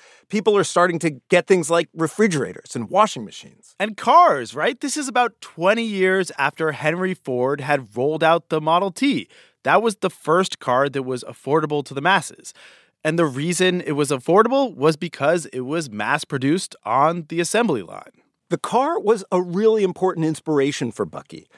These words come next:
Speaker 1: That thing I did at the top of the show about, you know, imagine we built cars the way we build houses, I got that from him. I got that from Bucky.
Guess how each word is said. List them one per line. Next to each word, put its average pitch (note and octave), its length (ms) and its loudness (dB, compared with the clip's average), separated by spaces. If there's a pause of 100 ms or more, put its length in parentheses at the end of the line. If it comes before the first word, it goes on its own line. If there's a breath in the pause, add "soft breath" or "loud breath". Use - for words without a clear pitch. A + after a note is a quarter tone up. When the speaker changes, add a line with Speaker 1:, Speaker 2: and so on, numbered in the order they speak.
(180 soft breath)
Speaker 1:
That F3 280 2
thing G#3 180 2
I G3 80 0
did G3 200 4
at F#3 100 -4
the F3+ 80 -2
top - 260 -4
of D#3 40 -12
the C#3+ 80 -4
show E3 360 2
about, B2+ 320 0
you C#3+ 120 -4
know, G#2 220 -4
imagine C#3+ 500 -2
we C#3 100 0
built C3+ 240 -2
cars C#3 420 2
the D3 80 -6
way C#3 140 2
we C#3 100 -2
build C3 220 -4
houses, C#3 440 -6 (260)
I D#3+ 100 -4
got D3+ 300 0
that D3 200 4
from B2 200 -2
him. B2 200 -6
I A2 100 -12
got B2+ 260 2
that A#2 140 2
from F#2 180 -6
Bucky. - 340 -12